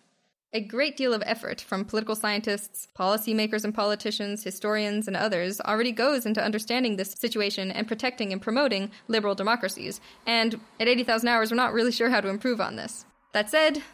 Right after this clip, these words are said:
it seems likely that there are gonna be some promising interventions in this area that are currently relatively neglected, like voting reform or improving election security,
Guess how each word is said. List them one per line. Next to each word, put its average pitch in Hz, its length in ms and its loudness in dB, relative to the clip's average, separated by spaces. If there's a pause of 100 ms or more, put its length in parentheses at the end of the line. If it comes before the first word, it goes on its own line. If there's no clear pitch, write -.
(200)
it 226 120 -4
seems 320 360 -2
likely 254 380 2
that 214 140 0
there 208 100 2
are 226 60 2
gonna 233 160 2
be 233 80 0
some 226 160 -4
promising 226 420 0
interventions 233 580 0
in 208 120 0
this 202 180 -4
area 202 300 2
that 196 100 0
are 202 60 2
currently 240 400 0
relatively 202 480 0
neglected, 226 580 -2
like 233 280 0
voting 240 340 2
reform - 460 -8 (360)
or 208 500 4 (160)
improving 233 460 2
election 233 320 0
security, - 640 -6